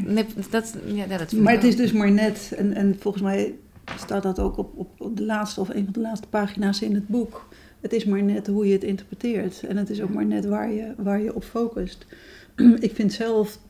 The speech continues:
Speaker 2: die combinatie van, van, van alles, dat, dat is wat de sfeer maakt.
Speaker 1: Ja.
Speaker 2: Dat is waarom, ehm, waarom de Wallen de Wallen is. Dus ja, haal je daar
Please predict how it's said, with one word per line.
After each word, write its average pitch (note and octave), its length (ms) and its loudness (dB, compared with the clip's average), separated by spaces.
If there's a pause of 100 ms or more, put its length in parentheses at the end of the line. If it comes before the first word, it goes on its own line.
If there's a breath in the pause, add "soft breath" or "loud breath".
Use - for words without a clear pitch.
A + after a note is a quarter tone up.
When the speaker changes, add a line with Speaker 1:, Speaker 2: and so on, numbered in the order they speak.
(120)
Speaker 2:
die G3+ 200 -2
combinatie G3+ 840 0
van, F3 300 -6
van, F#3+ 420 -10
van F#3+ 340 -4
alles, G3+ 400 -2
dat, G3 260 -4
dat G#3+ 180 -2
is - 360 -6 (220)
wat G3 180 -4 (100)
de G3+ 160 -2
sfeer G#3+ 640 -2 (300)
maakt. - 720 0
Speaker 1:
Ja. - 80 -20 (480 loud breath)
Speaker 2:
Dat G#3+ 220 -4
is G3 220 -4
waarom, G3 680 0
ehm, G3 600 -6 (640 soft breath)
waarom G#3 320 -2
de G3+ 100 2
Wallen F#3+ 240 -2
de G3 100 -4
Wallen G3+ 360 -2
is. G3+ 120 -8
Dus F#3+ 120 -4
ja, G#3 140 -2
haal A3 240 2
je G#3+ 100 2
daar G#3+ 280 -4